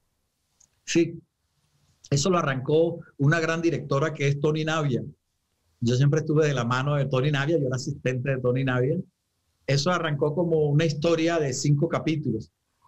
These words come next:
Ella hizo los primeros cinco, que les quedó maravilloso. Después se hizo unos tres más,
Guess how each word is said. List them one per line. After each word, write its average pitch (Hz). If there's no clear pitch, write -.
Ella 147
hizo 170
los 143
primeros 135
cinco, 190
que 131
les 120
quedó 120
maravilloso. 147
Después 131
se 165
hizo 180
unos 147
tres 160
más, 180